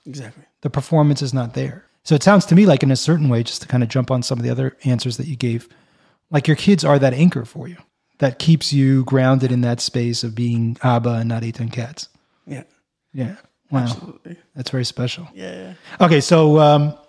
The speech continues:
Speaker 2: so part of life, we'll combine the last two questions, which often happens. So, uh, part of life is, uh, first of all,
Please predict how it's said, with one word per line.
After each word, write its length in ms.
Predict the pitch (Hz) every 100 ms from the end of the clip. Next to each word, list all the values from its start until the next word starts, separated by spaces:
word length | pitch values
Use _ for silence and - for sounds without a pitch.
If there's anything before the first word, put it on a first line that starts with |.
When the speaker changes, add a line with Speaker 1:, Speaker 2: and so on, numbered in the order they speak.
| _
Speaker 2:
so 120 | - 185
part 200 | 226 240
of 100 | 165
life, 380 | 147 143 - - -
we'll 100 | 147
combine 320 | 135 131 131
the 60 | 123
last 200 | 123 117
two 80 | 127
questions, 540 | 123 113 - 120 -
which 260 | 104 - -
often 280 | 143 135 123
happens. 380 | 113 110 120 120 -
So, 380 | - - 160 151
uh, 280 | 147 139 143
part 260 | 143 - 196
of 100 | 151
life 260 | 139 139
is, 280 | 135 123 117
uh, 120 | 127
first 240 | 123 175 151
of 100 | 123
all, 380 | 120 113 -